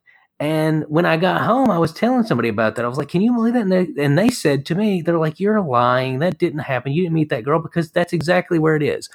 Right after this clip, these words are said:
So I checked the map again, and it's where I've always, it, it was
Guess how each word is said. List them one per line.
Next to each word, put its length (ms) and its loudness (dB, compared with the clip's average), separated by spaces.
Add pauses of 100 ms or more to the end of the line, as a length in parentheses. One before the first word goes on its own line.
(120)
So 100 -6
I 60 2
checked 260 -2
the 140 0
map 260 0
again, 640 0 (280)
and 140 -2
it's 160 -2
where 180 2
I've 200 0
always, 320 0
it, 160 2
it 80 0
was 240 0